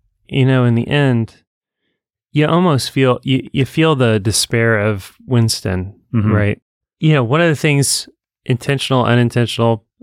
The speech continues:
Speaker 1: almost certainly unintentional, that nineteen eighty-four inev-, inevitably drives you to is God.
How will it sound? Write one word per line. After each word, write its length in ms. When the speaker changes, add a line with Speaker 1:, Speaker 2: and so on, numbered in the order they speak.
Speaker 1:
almost 320
certainly 340
unintentional, 840
that 400
nineteen 360
eighty-four 380
inev-, 360
inevitably 600
drives 400
you 180
to 440
is 560
God. 400